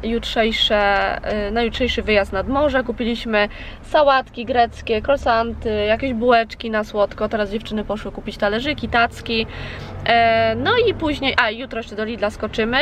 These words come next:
po takie re-, no, resztę zakupów takich już na świeżo. E, no i się, słuchajcie, będziemy pakować w domu, więc ja tak myślę, że już zakończę tego vloga, bo nic takiego z zewnątrz nie będzie się działo, bo już będziemy siedzieć w domu.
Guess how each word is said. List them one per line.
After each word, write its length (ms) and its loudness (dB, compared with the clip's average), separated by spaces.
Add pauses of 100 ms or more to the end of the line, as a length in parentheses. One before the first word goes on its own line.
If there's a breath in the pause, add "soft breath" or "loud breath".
(160)
po 100 -4
takie 300 0
re-, 300 2 (100)
no, 180 4
resztę 280 -2
zakupów 420 -2
takich 280 -2
już 140 -4
na 100 0
świeżo. 400 4 (600 loud breath)
E, 480 4
no 140 2
i 100 -2
się, 140 -2
słuchajcie, 520 0
będziemy 400 -2
pakować 460 2
w 80 -18
domu, 260 -2
więc 280 -4
ja 200 2
tak 140 -2
myślę, 300 -4
że 80 -2
już 160 -2
zakończę 360 0
tego 240 -2
vloga, 460 4 (380 loud breath)
bo 420 6 (120)
nic 420 -2
takiego 640 4 (180)
z 100 -4
zewnątrz 540 0
nie 100 -4
będzie 240 -2
się 140 -2
działo, 400 4
bo 140 0
już 100 0
będziemy 320 0
siedzieć 300 0
w 40 -8
domu. 380 0